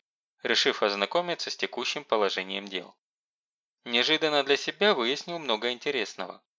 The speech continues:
Оказывается, в Корее запрещены аборты. Вот так вот, раз и всё, нельзя. Можно лишь по медицинским показаниям, как и на моей земле. Но хоть аборты тут и запрещены,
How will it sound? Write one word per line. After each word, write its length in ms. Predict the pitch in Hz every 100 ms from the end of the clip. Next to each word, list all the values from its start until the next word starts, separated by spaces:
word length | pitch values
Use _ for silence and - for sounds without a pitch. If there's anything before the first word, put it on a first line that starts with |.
| _ _ _ _ _
Оказывается, 800 | - - 202 170 120 98 - - _
в 100 | -
Корее 340 | - 107 113 147
запрещены 560 | 156 147 139 - 113
аборты. 560 | 117 135 180 - - - _ _ _ _ -
Вот 220 | 139 190
так 280 | 185 175 -
вот, 240 | 95 - -
раз 360 | 151 214 220
и 140 | - 127
всё, 380 | - - 110 - -
нельзя. 520 | 180 226 269 233 - _ _ _ _ _ _ _ _ _ _ _ 208
Можно 220 | 202 196
лишь 220 | 185 160
по 80 | 185
медицинским 600 | 190 185 185 175 - 135
показаниям, 760 | - - 165 160 98 92 92 _ _ -
как 240 | 110 -
и 40 |
на 120 | 151 165
моей 320 | 175 156 101
земле. 460 | - 95 90 - _ _ _ _ _ _ _ _ _ _
Но 100 | 143
хоть 260 | 131 226 214
аборты 420 | 143 190 208 127
тут 220 | - -
и 60 | 143
запрещены, 760 | 113 - 107 - 113 98 107